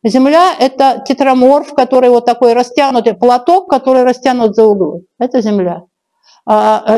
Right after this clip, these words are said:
э, еще один платок, который растянут вверх, вот так и вот так, это небо. Вместе они создают звезду, которая нам знакома по розе ветров. А, вы там увидите символы евангелистов, причем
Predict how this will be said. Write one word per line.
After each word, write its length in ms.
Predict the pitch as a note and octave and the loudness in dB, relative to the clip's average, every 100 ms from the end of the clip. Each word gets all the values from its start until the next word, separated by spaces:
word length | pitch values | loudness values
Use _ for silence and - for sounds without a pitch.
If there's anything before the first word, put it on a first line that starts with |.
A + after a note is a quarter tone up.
| G#3+ | 0
э, 80 | C4 | -2
еще 220 | - F#4 | 0 -2
один 240 | F#4 E4+ D4 | 0 0 2
платок, 380 | C#4 C#4 A#3 | 0 0 0
который 340 | A#3 A#3 B3 A#3+ | 0 0 2 2
растянут 540 | B3 - A#3+ A3+ G#3+ | 0 0 -2 -2 -2
вверх, 460 | A#3 B3+ C#4 B3+ A3 | 0 2 0 0 -2
вот 200 | A3 A3 | -2 0
так 280 | B3 A3+ G3+ | -2 0 0
и 60 | |
вот 220 | G#3 G#3+ | 0 0
так, 300 | C4+ F4 F4+ - | 0 -2 -4 -2
это 440 | B3+ C4+ C#4 C4 G#3 | -2 -2 0 0 0
небо. 500 | A3 G#3 G3 F#3+ _ _ _ - - | -2 0 -2 -4 _ _ _ -14 -2
Вместе 480 | A3+ C#4 F#4+ G#4+ D4+ | 2 2 0 0 0
они 200 | C#4 C4+ | 0 0
создают 500 | C4 A#3+ C4+ C#4+ A3 | -2 -2 0 -2 0
звезду, 440 | B3+ B3 A#3 D#4 | 0 0 0 0
которая 360 | D4 - B3+ B3 | 0 0 0 2
нам 220 | B3 A#3 | 0 -2
знакома 560 | B3 A#3+ C#4 C#4+ C4+ B3+ | -2 -2 -2 0 0 0
по 180 | A#3+ | 0
розе 300 | A#3+ A#3 A#3 A3 | 0 0 0 0
ветров. 380 | G#3+ G#3 F3+ - _ _ _ _ _ _ _ _ _ _ _ _ _ _ A3 | 0 0 0 -4 _ _ _ _ _ _ _ _ _ _ _ _ _ _ -2
А, 280 | A3+ A3+ | 0 2
вы 160 | A3+ D4+ | 2 0
там 180 | D#4 D4+ | 0 0
увидите 520 | D4+ D4+ C#4+ D4+ C#4+ | 2 2 2 0 -2
символы 480 | - D#4 C#4+ C#4+ C#4+ | 0 0 2 2 0
евангелистов, 920 | C#4+ C#4 C4 C4+ A#3 A3+ - A#3 A3 | 2 2 2 0 0 -2 0 -2 0
причем 380 | A#3+ A#3 B3 | -2 -2 -2